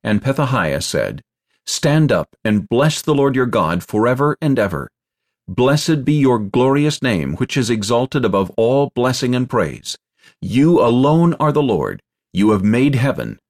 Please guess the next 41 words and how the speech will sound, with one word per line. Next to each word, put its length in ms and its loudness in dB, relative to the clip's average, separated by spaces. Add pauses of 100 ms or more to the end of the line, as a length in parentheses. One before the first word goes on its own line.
the 120 2
heaven 320 0
of 100 -2
heavens 460 -2
with 160 0
all 180 2
their 160 0
host, 460 -6 (340)
the 160 -2
earth 420 0
and 220 -2
everything 460 0
on 180 0
it, 200 -14 (360)
the 80 -2
seas 640 -4 (140)
and 200 0
all 260 2
that 120 0
is 160 2
in 140 2
them, 240 -6 (300)
and 140 -4
you 180 0
preserve 520 -2
them 160 0
all. 320 -6 (320)
The 100 -2
host 320 0
of 120 0
heaven 380 0
worships 480 -2
you. 280 -8 (560)
You 480 2
are 140 2
the 100 0
Lord 400 0
God 360 -2
who 140 -2
chose 420 0
Abram 400 0